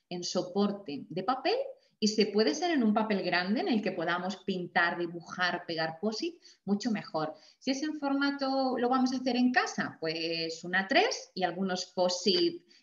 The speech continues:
y algún papel extra también nos, nos sirve.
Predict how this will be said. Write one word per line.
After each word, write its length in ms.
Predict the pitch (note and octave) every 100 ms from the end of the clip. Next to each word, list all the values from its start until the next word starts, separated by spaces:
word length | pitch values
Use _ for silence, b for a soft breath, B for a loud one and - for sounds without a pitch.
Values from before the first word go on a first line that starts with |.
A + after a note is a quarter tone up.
| -
y 100 | F#3+
algún 260 | E3+ G3
papel 360 | F#3 D#3+ G#3+ E4+
extra 420 | A4 - E4 -
también 420 | E3+ D#3+ C3+ C3
nos, 380 | B2 B2+ - - B B -
nos 280 | D#3+ D3+
sirve. 500 | - C#3+ C#3+ C3+ C3